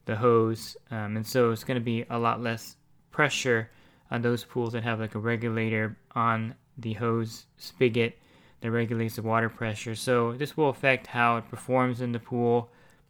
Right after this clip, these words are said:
If you're using with a pool with really low water pressure, it's not gonna work good at all. If your, the pool has good or decent water pressure, it's gonna work fairly well.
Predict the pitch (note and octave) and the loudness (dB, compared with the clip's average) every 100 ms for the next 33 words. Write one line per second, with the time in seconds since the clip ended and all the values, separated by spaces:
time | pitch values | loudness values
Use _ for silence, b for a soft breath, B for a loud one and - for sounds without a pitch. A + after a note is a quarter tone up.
0 | - - C3+ C3+ C#3 C3 A#2 - B2+ A#2 | -12 -4 2 2 2 0 0 0 -2 -2
1 | A#2 B2 A#2+ A#2 A2+ A#2 A#2 - A#2+ A#2 | 0 0 2 0 2 2 2 -2 -4 -4
2 | A#2+ A#2 A2+ b b b b - C3 A#2+ | 0 0 0 b b b b 0 2 2
3 | A#2 A2 A2+ A2+ - A#2 B2+ A#2 A2+ A2 | -2 -2 -2 -4 -8 0 2 4 4 4
4 | A2 A2 b b b b A#2+ - B2 A#2+ | 4 0 b b b b -8 0 2 2
5 | - C3 - C3 B2+ A2 A2+ C#3 C#3 B2+ | 0 -8 -4 -4 -2 -6 0 4 6 6
6 | B2 B2 - A#2+ A2+ A#2 A#2 B2+ A2+ - | 2 -4 -4 -2 2 0 0 -2 -2 0
7 | B2+ B2 b b b - D3 C3+ C3 - | 2 2 b b b -6 0 4 2 2
8 | C#3 C3+ A#2+ A2 A2+ A2+ A2+ | 4 4 4 0 4 6 4